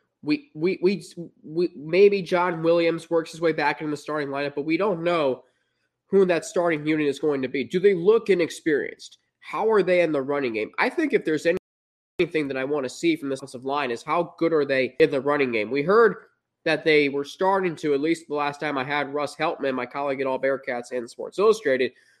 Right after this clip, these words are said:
we heard that they were really starting to gel in terms of the running game and creating running lanes. But in a, in a scrimmage, now I'm not sure how the spring game is going to work just yet. We haven't, I haven't found that out yet. I'm not sure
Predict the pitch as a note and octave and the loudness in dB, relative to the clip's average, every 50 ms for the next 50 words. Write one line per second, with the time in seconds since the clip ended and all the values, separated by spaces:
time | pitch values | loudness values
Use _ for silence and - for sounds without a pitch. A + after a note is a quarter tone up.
0 | _ _ _ - E3+ E3 D#3 - G3+ A#3 B3+ A#3 F#3 F#3 F3 - F#3 F3+ F3 D#3 | _ _ _ 0 0 0 2 4 8 8 8 8 8 6 2 2 2 2 2 4
1 | D#3 D#3 D3 C#3+ F3 G#3 A3 G3+ F3 D#3 - - - F3 F3 F3 E3+ E3 D3+ C#3+ | 2 2 2 4 4 6 6 6 4 2 -2 -2 -2 -2 0 0 -2 -2 -4 -4
2 | - D#3 C#3+ C3+ B2 - _ _ _ _ _ _ _ - - - F3 F#3 G3 F#3+ | -2 0 0 0 0 -4 _ _ _ _ _ _ _ -12 -2 2 4 4 4 4
3 | F3 D3 C#3 C#3+ C#3+ C#3 D#3 E3+ D#3+ D3+ C#3+ D3+ C3+ - C3 A#2+ B2 D#3 E3+ F#3 | 2 2 0 0 -2 -2 -2 -2 -2 -2 -2 -6 -8 -8 -8 -6 -2 0 0 0
4 | F3+ D#3 C#3+ D3+ D3+ D3 C#3+ C#3 C3+ B2+ B2 - D3+ D3 D#3+ D#3+ D3+ C3+ B2+ B2+ | 0 0 2 2 2 2 2 0 -2 -4 -6 -8 -4 -2 -2 0 0 -2 -4 -4
5 | C#3+ D#3+ F3 D#3+ C3+ B2 A2 F#2 G2+ A#2 - - D3+ C3+ A#2+ - _ _ _ _ | -4 -2 -2 -2 -2 -4 -6 -8 -10 -12 -8 -4 -4 -4 -4 -4 _ _ _ _
6 | _ _ _ _ _ _ - F3 F3 E3+ E3 E3 D#3 C#3+ C#3 - _ _ _ _ | _ _ _ _ _ _ 0 2 4 6 6 4 4 0 -2 -6 _ _ _ _
7 | _ _ _ _ _ _ _ _ _ _ _ _ _ _ _ _ _ - F3+ F#3 | _ _ _ _ _ _ _ _ _ _ _ _ _ _ _ _ _ -2 0 2
8 | F#3+ F#3+ E3+ - - - A#3 B3 G#3+ D3+ A#2+ A#2+ B2 - C#3+ D3 D3+ F#3 A#3+ C4 | 4 4 2 2 2 4 6 6 6 6 4 -2 -2 -4 -2 0 2 2 2 2
9 | A#3+ G#3+ F3 - - F#3 F3+ F3 E3+ E3 D#3 D#3 - - F#3 F3 E3 D#3 D#3+ D#3 | 2 0 0 0 0 0 0 0 0 -2 -2 -4 -4 -2 0 0 2 2 2 2
10 | D3+ D3 D3 - E3 D#3 D3+ D3 C#3 C#3 D#3 D#3 D3 C#3+ - - D3+ C3+ B2 - | 0 0 -2 0 0 0 0 -2 -4 -2 -2 -2 -2 -4 -6 -4 -4 -4 -4 -6
11 | - D3 F3 F#3+ E3+ C3+ A#2+ C#3 C#3+ D#3 D#3+ C#3+ C#3+ C3 - - D3+ F#3 F3+ D3+ | -4 2 2 2 2 2 0 -2 -2 -2 -2 -2 -4 -4 -2 0 0 0 0 -2
12 | C3+ B2+ - C#3+ C#3 C3+ C3 B2+ B2 B2+ C3 C3 B2+ B2 B2+ A#2+ A#2+ G#2 G#2 D3 | -4 -4 -4 -4 -2 -2 -2 -4 -4 -2 -4 -4 -4 -2 -2 -2 -2 -2 -4 -6
13 | E3+ D#3+ C3 B2+ - - D3+ D3 C#3 C3 C3 | -6 -6 -8 -8 -6 -6 -4 -2 -2 -4 -4